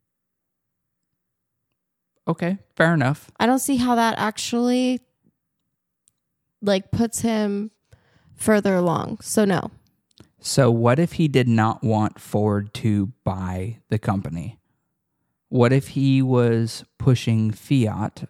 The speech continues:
Speaker 1: an Italian company, to buy his, to buy the majority of his shares? Do you think that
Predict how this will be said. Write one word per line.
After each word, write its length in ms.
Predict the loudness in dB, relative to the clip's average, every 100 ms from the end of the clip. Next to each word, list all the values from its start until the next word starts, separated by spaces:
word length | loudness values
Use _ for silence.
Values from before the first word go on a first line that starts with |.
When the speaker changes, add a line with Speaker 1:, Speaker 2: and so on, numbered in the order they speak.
| -2
Speaker 1:
an 180 | 2
Italian 560 | 2 0 -2 0 2 0
company, 600 | -2 -4 -4 -6 -6 -8 _ _ _ _ _ _ _ _ _
to 500 | -4 0 2 0 -2 -4 -6
buy 480 | -4 -4 -4 -6 -10 -20 _ _ _ _ _
his, 680 | 0 2 2 0 -6 -12 -16 _ _ _ _ _ _ _ _ _ _ _ _ _ _
to 120 | 0
buy 260 | 2 2 2
the 120 | 0
majority 640 | -2 -2 0 0 0 -2 -4
of 140 | -2
his 160 | -2 -4
shares? 560 | -4 -6 -8 -12 -16 -18 _ _ _ _ _ _
Do 80 | 0
you 140 | 0 0
think 300 | 0 0 0
that 240 | -2 -2